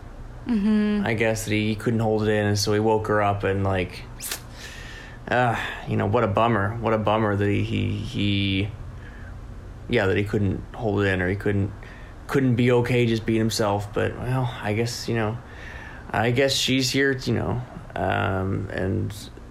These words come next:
Speaker 2: it's that Jennifer Lawrence is supposed to sort of take pity on him, I guess, or whatever.
Speaker 1: Hmm.
Speaker 2: And, and, like,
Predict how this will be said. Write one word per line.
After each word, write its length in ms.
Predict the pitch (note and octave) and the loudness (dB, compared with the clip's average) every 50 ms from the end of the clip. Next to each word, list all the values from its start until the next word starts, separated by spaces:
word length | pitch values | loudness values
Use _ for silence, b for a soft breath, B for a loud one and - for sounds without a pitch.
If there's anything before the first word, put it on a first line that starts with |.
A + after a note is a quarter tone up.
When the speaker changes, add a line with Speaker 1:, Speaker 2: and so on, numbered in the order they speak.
| - - | -16 -16
Speaker 2:
it's 420 | - - - - - - - - - - B B B B B B B B - - - - - - - - - - - - - - - - - - - - - - - - - - - B B B B B B B B B - | -14 -14 -14 -14 -14 -16 -16 -18 -18 -18 B B B B B B B B -18 -18 -18 -18 -18 -20 -20 -18 -18 -16 -16 -16 -16 -18 -18 -18 -18 -18 -18 -18 -18 -18 -18 -18 -18 -18 -18 B B B B B B B B B -6
that 460 | - A2 A#2 A2+ A2 - - - - - | -2 2 4 4 4 2 0 -4 -4 -2
Jennifer 380 | A2+ A2+ G#2 G#2 G2+ G2+ G#2 G2+ | 0 2 2 2 2 2 2 2
Lawrence 320 | G#2 G2+ G2 G2 G2+ - | 2 2 2 2 0 0
is 80 | G#2 G2+ | -2 -4
supposed 300 | - - G2 G2 G2+ G2+ | -2 -2 -2 -2 -2 -4
to 60 | G#2 | -4
sort 220 | G2+ - G2+ G2 | -2 -2 -2 -2
of 60 | G2+ | -2
take 260 | G2+ - G#2 G2+ G2+ - | -2 -4 -6 -6 -6 -6
pity 240 | G2 G2 F#2+ F#2 | -4 -4 -2 -2
on 140 | F#2+ F#2+ G2 | -2 -2 -2
him, 160 | G2+ G2 F#2+ | -2 -4 -4
I 100 | F#2 F#2 | -2 -2
guess, 420 | F#2+ F2 - F2 - - - - - - | -2 -2 -2 -2 -4 -4 -8 -8 -8 -6
or 80 | - - | -6 -4
whatever. 600 | - - - A#1+ - - - - G#2+ A#2+ B2+ - - - - - - - - | -2 -2 -2 -2 -2 -2 -2 -2 -2 -4 -6 -10 -14 -16 -18 -18 -18 -10 -6
Speaker 1:
Hmm. 420 | - A3+ A3 G#3+ G#3 G#3 G#3 G3+ F#3+ - - - - - - - | -2 0 0 0 0 0 -2 -2 -4 -6 -10 -14 -16 -16 -12 -10
Speaker 2:
And, 380 | - - - C#2 C2 - - - - - - - - - - - - - - - - - - - - - - - - - - - - - | -8 -6 -4 -4 -4 -4 -6 -8 -10 -12 -14 -16 -16 -16 -16 -16 -16 -16 -18 -18 -18 -18 -18 -18 -18 -18 -16 -16 -16 -16 -16 -16 -14 -12
and, 200 | - - - - | -8 -8 -6 -6
like, 320 | - - - - - - | -6 -6 -6 -8 -10 -12